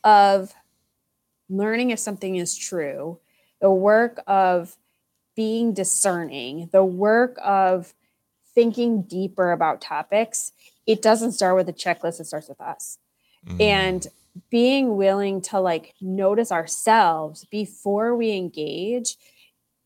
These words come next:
Speaker 1: can help us engage deeper, I think, and more wholly. Um,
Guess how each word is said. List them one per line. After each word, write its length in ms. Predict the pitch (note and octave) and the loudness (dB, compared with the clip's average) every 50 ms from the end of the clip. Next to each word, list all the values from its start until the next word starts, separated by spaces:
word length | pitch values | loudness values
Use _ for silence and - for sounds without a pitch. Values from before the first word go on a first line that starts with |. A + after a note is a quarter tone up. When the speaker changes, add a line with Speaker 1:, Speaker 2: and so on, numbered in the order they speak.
| _ _ _ _ _ - | _ _ _ _ _ -10
Speaker 1:
can 140 | - B3 A3+ | -6 -6 -2
help 220 | A#3+ A3+ G3+ - | 0 0 0 0
us 140 | F#3 F#3 - | -2 -6 -4
engage 360 | F3+ E3+ D#3 C#3 - - - - | -6 -6 -6 -8 -12 -14 -16 -14
deeper, 600 | - - D3+ E3 D#3+ - D#3+ F3+ G3 G#3+ B3 A#3 - | -12 -10 -10 -10 -10 -8 -8 -6 -6 -6 -6 -6 -4
I 140 | - G#3+ A3+ | -2 -2 -2
think, 440 | A3 - A#3 A3+ A3+ A#3 A3 _ - - _ - | -2 -6 -6 -6 -6 -8 -8 _ -16 -20 _ -10
and 200 | F#3 F3+ F3+ F3 | -8 -6 -6 -4
more 220 | F3 E3+ E3+ E3+ | -4 -4 -4 -6
wholly. 880 | D#3+ - _ _ - E3 D3 D#3 F3+ F#3+ G3+ A3+ A#3+ A#3+ A#3+ B3+ C4+ C4 - _ _ _ _ _ _ _ | -6 -10 _ _ -2 0 2 2 0 0 0 -2 -2 -2 -4 -6 -8 -10 -14 _ _ _ _ _ _ _
Um, 400 | - G3 G3 F3+ E3 E3 E3 C#3+ | -2 0 0 0 0 -2 -4 -8